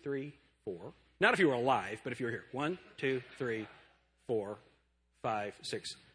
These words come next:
seven, eight people. Eight people. We've got four hundred people that attend Grace Baptist Church, five hundred people that attend Grace Baptist.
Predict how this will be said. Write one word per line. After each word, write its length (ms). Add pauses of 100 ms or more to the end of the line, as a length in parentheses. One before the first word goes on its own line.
(180)
seven, 360 (300)
eight 240
people. 300 (3500)
Eight 200
people. 280 (1900)
We've 120
got 140 (140)
four 240
hundred 280
people 240
that 120
attend 240
Grace 220
Baptist 340
Church, 480 (120)
five 180
hundred 220
people 240
that 80
attend 240
Grace 200
Baptist. 440